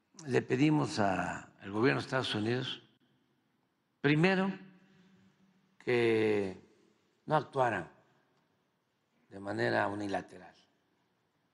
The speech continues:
Llevamos muy buenas relaciones, estamos trabajando de manera conjunta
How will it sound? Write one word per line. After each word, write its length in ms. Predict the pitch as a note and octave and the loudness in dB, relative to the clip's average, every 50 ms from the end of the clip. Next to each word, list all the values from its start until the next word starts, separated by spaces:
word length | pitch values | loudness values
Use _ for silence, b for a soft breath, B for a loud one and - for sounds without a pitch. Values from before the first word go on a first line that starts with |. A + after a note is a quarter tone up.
| _ _ _ _ _ _ _ _ _ _ _ _ _ _ _ _ _ _ _ _ _ _ | _ _ _ _ _ _ _ _ _ _ _ _ _ _ _ _ _ _ _ _ _ _
Llevamos 400 | - A#2 B2 C#3 D3 C#3 C3 A#2 | -4 -2 0 0 0 0 0 -2
muy 140 | A#2 B2 B2 | -2 0 0
buenas 340 | A#2 B2 A#2+ A2+ G#2+ F#2 F2 | 0 0 0 -2 -2 -6 -8
relaciones, 720 | F2 F2+ F#2 F#2 - - B2 C#3 C3 C3 - - - - _ _ _ _ _ _ _ _ _ _ _ _ _ _ - | -10 -14 -16 -16 -12 -8 -6 -6 -4 -6 -6 -10 -12 -16 _ _ _ _ _ _ _ _ _ _ _ _ _ _ -20
estamos 720 | G#2+ - - A#2 A#2 A#2 A2 G#2 F2 - - - - _ _ _ | -20 -8 -4 -2 -2 0 -2 -4 -8 -12 -18 -20 -20 _ _ _
trabajando 520 | - F2+ F#2 F#2 E2+ E2+ G2 A2 A2 G2+ | -20 -18 -16 -16 -14 -10 -10 -8 -8 -8
de 80 | G2 F#2+ | -10 -12
manera 340 | F2 F#2 G2 G2+ G2+ - - | -14 -14 -10 -8 -10 -10 -10
conjunta 560 | F#2 F#2+ F#2 G#2 B2+ - - - C#3+ C#3+ | -12 -20 -18 -12 -12 -12 -12 -12 -14 -16